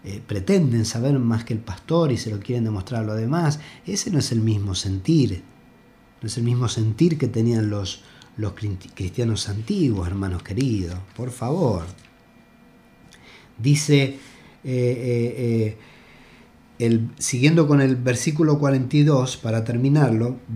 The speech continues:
hemos visto que perseveraban en la doctrina de los apóstoles, hemos visto que esta gente persa-, pers-, tenía comunión unos con otros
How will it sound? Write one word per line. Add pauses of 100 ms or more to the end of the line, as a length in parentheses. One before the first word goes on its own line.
(140)
hemos
visto (1120)
que
perseveraban (400)
en
la
doctrina
de
los
apóstoles, (100)
hemos
visto
que
esta
gente
persa-,
pers-,
tenía
comunión
unos
con
otros